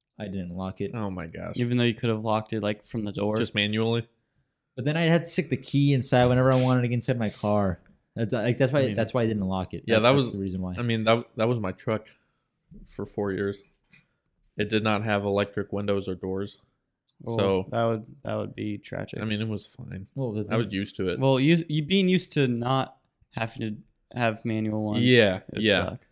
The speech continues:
Speaker 2: Yeah, but here's, so I would, I would just be used to locking the door every time I would get out of the car. So there, probably, like, five or six times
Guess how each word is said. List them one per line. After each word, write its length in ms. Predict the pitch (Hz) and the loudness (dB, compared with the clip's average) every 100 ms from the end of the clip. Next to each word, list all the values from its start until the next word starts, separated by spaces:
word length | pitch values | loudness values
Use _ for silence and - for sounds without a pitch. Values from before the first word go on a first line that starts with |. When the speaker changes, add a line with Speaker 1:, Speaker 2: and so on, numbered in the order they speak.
| _ _ _ | _ _ _
Speaker 2:
Yeah, 160 | 117 110 | 0 2
but 160 | 107 | 2
here's, 240 | 131 123 - - | 2 0 -2 -4
so 180 | - 117 | 0 2
I 120 | 110 | 4
would, 180 | 135 139 | 4 4
I 80 | 113 | 2
would 140 | 127 | 2
just 160 | 131 - | -2 0
be 120 | 110 | 0
used 320 | 107 120 - | 2 -2 -2
to 80 | 98 | 0
locking 440 | 92 98 - 101 | 2 2 0 -6
the 80 | 92 | -4
door 260 | 92 98 95 | 0 2 2
every 200 | 95 92 | 0 -4
time 180 | 95 | -8
I 40 | 92 | -8
would 140 | 87 | -10
get 120 | 92 | -8
out 160 | 98 104 | -4 -4
of 80 | 87 | -4
the 80 | - | -10
car. 360 | - 87 95 _ _ _ _ _ _ | -8 -8 -8 _ _ _ _ _ _
So 220 | - 113 104 | -8 -4 0
there, 320 | 101 104 - - _ _ _ _ _ _ _ _ _ _ - | 2 0 -2 -12 _ _ _ _ _ _ _ _ _ _ -10
probably, 160 | 107 | -8
like, 120 | 101 - | -8 -10
five 260 | - 87 | -12 -10
or 40 | 87 | -10
six 260 | - - - | -10 -12 -12
times 340 | 90 104 | -14 -14